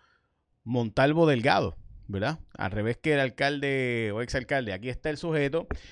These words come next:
y aquí está la muchacha que estaba con él, que como van a ver, pues ella, eh, tiene veintitrés años, ella a-, la van probablemente a soltar porque no se sabe si ella estaba vinculada o no a la ganga, pero él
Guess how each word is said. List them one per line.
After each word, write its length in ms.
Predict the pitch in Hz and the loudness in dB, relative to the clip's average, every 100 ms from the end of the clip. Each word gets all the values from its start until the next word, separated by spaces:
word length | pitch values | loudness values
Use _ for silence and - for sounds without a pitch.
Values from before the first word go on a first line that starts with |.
| - - | -8 0
y 80 | |
aquí 160 | 139 143 | 2 4
está 200 | 143 170 | 6 6
la 80 | 170 | 6
muchacha 440 | 165 160 190 196 | 6 6 6 6
que 80 | 160 | 4
estaba 340 | - 147 156 | 4 6 6
con 140 | 175 190 | 6 4
él, 280 | 262 131 - - - | 4 2 -6 -16 -6
que 140 | 127 110 | -4 0
como 400 | 120 120 117 117 | 2 2 2 2
van 200 | 127 143 | 2 4
a 80 | |
ver, 260 | 151 165 160 | 4 4 2
pues 160 | 165 - | -2 0
ella, 520 | 170 180 139 135 - _ _ _ _ _ _ _ _ _ _ | 2 2 4 2 0 _ _ _ _ _ _ _ _ _ _
eh, 320 | - 120 113 110 | -6 -2 0 0
tiene 220 | 131 147 | -2 -2
veintitrés 560 | 143 151 135 147 156 180 | -2 -4 -2 -2 -2 -2
años, 400 | 151 160 180 156 | -2 -2 -4 -4
ella 320 | 127 143 143 | 0 0 0
a-, 240 | - 120 - | -2 -8 -8
la 200 | 127 131 | -4 -2
van 180 | 139 170 | 0 -2
probablemente 500 | 190 185 180 180 165 | 0 0 2 -2 -4
a 40 | 175 | -4
soltar 420 | 190 180 165 160 | -4 0 0 0
porque 220 | 208 165 | -4 -2
no 100 | 131 | -2
se 80 | 139 | 0
sabe 240 | 147 147 | 2 2
si 140 | 139 139 | 2 0
ella 100 | 135 | 0
estaba 300 | - 139 139 | 4 4 4
vinculada 560 | 135 131 127 135 143 | 0 -4 0 4 6
o 60 | 131 | 4
no 100 | 139 | 4
a 40 | |
la 120 | 147 | 6
ganga, 420 | 151 135 139 156 - - _ _ | 6 2 0 -2 -4 -20 _ _
pero 320 | - 160 208 208 | -2 2 4 6
él 340 | 190 202 | 4 0